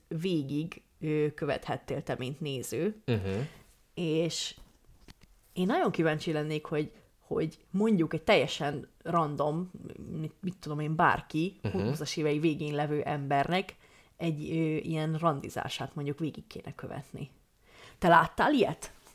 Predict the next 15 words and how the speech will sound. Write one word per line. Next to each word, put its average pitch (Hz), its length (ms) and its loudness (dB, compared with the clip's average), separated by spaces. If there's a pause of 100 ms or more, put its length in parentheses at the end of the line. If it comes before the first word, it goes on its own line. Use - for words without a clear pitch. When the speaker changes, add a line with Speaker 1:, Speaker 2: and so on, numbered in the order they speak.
(420)
Speaker 1:
Hogy 165 400 4
valaki 175 580 8
valakivel 151 580 4
először 156 460 0
találkozik, 175 560 4
és 156 180 -4
onnantól 160 460 0
a 165 80 2
kapcsolat - 500 -2
elejéig - 360 -4
ez 139 160 -8
fel - 260 -8
van - 160 -10
véve. - 380 -8 (1120)
Speaker 2:
Hmm, 285 300 6